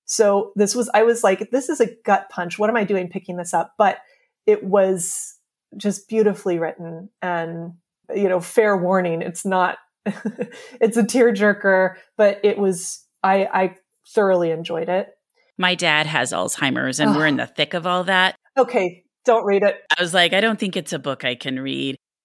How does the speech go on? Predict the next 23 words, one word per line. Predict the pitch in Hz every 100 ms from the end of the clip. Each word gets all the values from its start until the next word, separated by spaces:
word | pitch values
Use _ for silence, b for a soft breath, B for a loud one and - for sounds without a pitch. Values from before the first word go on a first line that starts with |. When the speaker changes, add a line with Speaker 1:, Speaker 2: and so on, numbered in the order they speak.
| -
Speaker 2:
but | 156 233 190 175 -
I've | 196 170 -
definitely | - 208 202 196 165
heard | 151 151 139
nothing | 151 143 151 143
but | 147 -
very | 139 135 127 127
good | 123 120
things | - 92 135
about | - - -
it. | - - - 151
Speaker 1:
Yeah. | 196 180 -
This | 196 185
is | 214
not | 208 190 -
for | 190
you | 175 170
right | 170 175
now, | 180 165 165
but | 170 -
yeah. | 190 180 165
Speaker 2:
Yeah. | - - _ _
Yeah. | 226